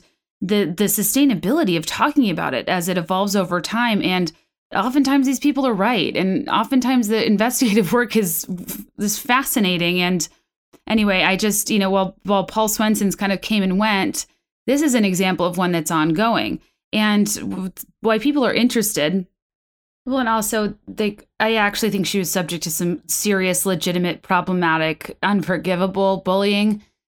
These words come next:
at a time that I'll explain. Um, so it's, it's kind of interesting. I feel two different ways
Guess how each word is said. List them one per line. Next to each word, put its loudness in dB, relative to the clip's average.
at 0
a 0
time 0
that 0
I'll 0
explain. -2
Um, 0
so 2
it's, -2
it's -2
kind 0
of 0
interesting. -2
I -2
feel -2
two -4
different -2
ways -4